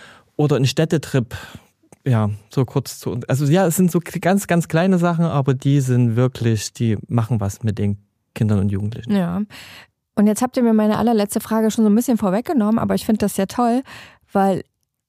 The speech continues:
Speaker 2: das haben wir schon in der Vorbereitung gemerkt und das merkt ihr,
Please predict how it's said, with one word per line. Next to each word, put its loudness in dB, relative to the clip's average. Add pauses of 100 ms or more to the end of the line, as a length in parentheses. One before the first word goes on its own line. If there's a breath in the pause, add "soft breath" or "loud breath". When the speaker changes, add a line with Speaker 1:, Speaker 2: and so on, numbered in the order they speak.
(260)
Speaker 2:
das -4
haben 2
wir 4
schon 0
in 2
der 2
Vorbereitung 0
gemerkt 0
und -2
das -2
merkt 0
ihr, -2